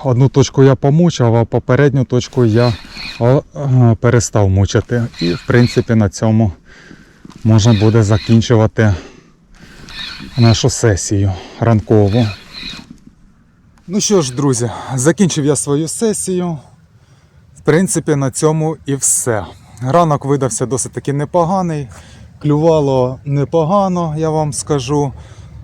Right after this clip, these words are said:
А, дві щучки, чотири окуня, один судачок. В принципі, для ранка досить таки непогано видалося.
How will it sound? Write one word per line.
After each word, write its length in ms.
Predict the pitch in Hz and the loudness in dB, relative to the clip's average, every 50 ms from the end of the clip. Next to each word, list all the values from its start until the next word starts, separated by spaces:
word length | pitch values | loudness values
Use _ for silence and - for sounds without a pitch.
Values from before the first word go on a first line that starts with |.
| - - | -10 -4
А, 360 | 143 135 135 131 127 127 131 | 0 2 2 4 4 2 2
дві 240 | 117 117 139 165 160 | 0 0 2 2 2
щучки, 640 | - - - 190 180 156 - - - 156 139 135 123 117 - - | 2 0 -2 -2 -2 -4 -6 -6 -4 -4 -4 -4 -6 -10 -14 -12
чотири 400 | - - 143 - - 147 143 139 | -8 -6 -6 -2 0 2 4 4
окуня, 640 | 139 139 165 180 170 - - 151 143 139 135 131 131 | 4 4 4 4 4 2 0 -2 -2 -2 -2 -2 -4
один 340 | 117 127 127 117 131 139 123 | -2 -2 -2 -2 -2 -4 -4
судачок. 680 | - - 135 117 131 120 - - 160 156 156 - - - - - - - - - - | -4 -6 -6 -4 -4 -4 -4 -4 -4 -4 -4 -4 -8 -20 -20 -20 -20 -20 -20 -20 -20
В 40 | - | -8
принципі, 720 | - - 143 165 190 170 - - 131 - - 117 113 110 110 113 - | 0 2 2 4 2 0 0 -2 -4 -4 -2 -2 -2 -2 -2 -4 -6
для 260 | 127 110 123 127 131 | -6 -2 0 2 4
ранка 340 | 143 147 151 143 - 123 110 | 4 2 2 0 -2 -4 -4
досить 320 | 101 120 110 - 120 - | -2 -4 -4 -4 -6 -8
таки 220 | - 101 - 123 | -8 -10 -6 -6
непогано 640 | 110 113 110 - 117 107 107 120 123 120 120 113 104 - - - - - - - - | -4 -4 -4 -4 -4 -4 0 0 -2 0 -2 -4 -6 -10 -16 -20 -20 -20 -20 -18 -12
видалося. 800 | 120 117 127 131 120 98 110 107 107 117 110 - - 135 131 123 | -8 -4 -2 -2 -2 -4 -8 -12 -12 -12 -12 -14 -14 -14 -14 -14